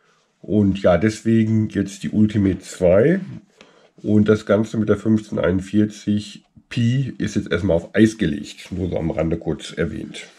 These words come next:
So, die gute Ultimate zwei Plus hat hier drei verschiedene Knöpfe.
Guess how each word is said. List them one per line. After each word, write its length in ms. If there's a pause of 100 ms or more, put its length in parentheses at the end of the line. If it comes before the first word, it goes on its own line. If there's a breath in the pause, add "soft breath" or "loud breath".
(380 soft breath)
So, 500 (100)
die 120
gute 600
Ultimate 440
zwei 420
Plus 560
hat 200
hier 580
drei 440
verschiedene 500
Knöpfe. 600